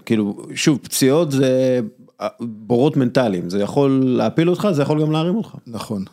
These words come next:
Speaker 2: אני חושב ש-, אני חושב שגוף נפש פה אחד, זה, זה, זה משהו שהוא מאוד קשור אחד בשני מן הסתם. שחקנים שנפצעים ופציעות קשות, והליווי בשיקום שלהם, הם צריכים להבין שהחלק המנטלי הוא, הוא, הוא קריטי,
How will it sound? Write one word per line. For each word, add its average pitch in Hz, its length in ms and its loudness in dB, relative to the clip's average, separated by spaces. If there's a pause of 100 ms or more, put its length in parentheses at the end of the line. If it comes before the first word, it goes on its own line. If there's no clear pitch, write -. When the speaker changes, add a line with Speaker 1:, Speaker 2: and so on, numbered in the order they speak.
(120)
Speaker 2:
אני 113 120 -4
חושב 151 160 -2
ש-, - 140 -2
אני 120 380 0
חושב 131 140 -8
שגוף 127 380 -2
נפש 127 360 -2
פה 107 640 -2
אחד, 123 260 -2 (260)
זה, 113 200 -12
זה, 117 200 -6
זה 107 120 -4
משהו 117 220 -6
שהוא 117 160 -4
מאוד 110 200 -2
קשור 113 320 -6
אחד 104 220 -6
בשני 110 280 -4
מן 110 180 -2
הסתם. 127 360 -8 (880)
שחקנים 139 420 0
שנפצעים 120 1400 0
ופציעות 120 440 -4
קשות, - 520 -4 (640)
והליווי 110 400 0
בשיקום 127 460 -2
שלהם, 139 240 -2
הם 113 60 -2
צריכים 120 200 -4
להבין 117 300 -2
שהחלק 117 460 -4
המנטלי 117 460 -2
הוא, 107 120 -4 (160)
הוא, 117 220 -12
הוא 117 180 -20
קריטי, 139 380 -2